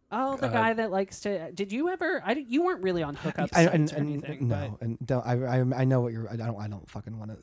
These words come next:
Speaker 3: <laughs> When you
Speaker 1: No,
Speaker 3: brought
Speaker 1: no.
Speaker 3: that up in your last, but the, I heard, like, "Oh, I can't with this."
Speaker 2: <laughs> But you know who he's talking about?
Speaker 3: I do, 'cause I,
Speaker 2: Okay.
Speaker 3: 'cause his, 'cause his name was still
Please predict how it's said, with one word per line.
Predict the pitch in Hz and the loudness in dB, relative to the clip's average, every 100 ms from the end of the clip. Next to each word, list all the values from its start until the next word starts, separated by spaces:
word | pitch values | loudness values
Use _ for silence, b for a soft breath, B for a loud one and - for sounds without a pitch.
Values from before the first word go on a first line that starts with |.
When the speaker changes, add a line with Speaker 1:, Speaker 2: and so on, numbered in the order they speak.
| - _ | -20 _
Speaker 3:
<laughs> | 139 165 | 2 10
When | 165 | 10
you | |
Speaker 1:
No, | 180 | 12
Speaker 3:
brought | 175 175 | 12 12
Speaker 1:
no. | |
Speaker 3:
that | |
up | 165 160 | 10 10
in | |
your | 151 | 6
last, | 131 123 - | 6 2 0
but | 123 - | -2 -2
the, | 131 123 | -2 0
I | - | 0
heard, | 123 135 | 4 4
like, | 131 180 - | 4 4 4
"Oh, | - - | 0 0
I | 143 | 0
can't | - 107 | 0 -2
with | 113 110 | -2 -4
this." | 110 117 - - | -2 -6 -10 -2
Speaker 2:
<laughs> | - | 0
But | 165 | 4
you | 135 | 8
know | 139 | 8
who | 135 | 8
he's | 120 | 6
talking | 117 113 | 4 4
about? | 120 143 | 6 8
Speaker 3:
I | |
do, | 160 143 110 123 - | 10 8 6 2 8
'cause | - | 12
I, | 156 | 12
Speaker 2:
Okay. | - | 12
Speaker 3:
'cause | 165 | 8
his, | 160 151 - | 10 8 6
'cause | 160 - | 4 8
his | 160 143 | 6 6
name | 147 143 127 | 6 6 6
was | - | 2
still | - 123 113 | 2 2 2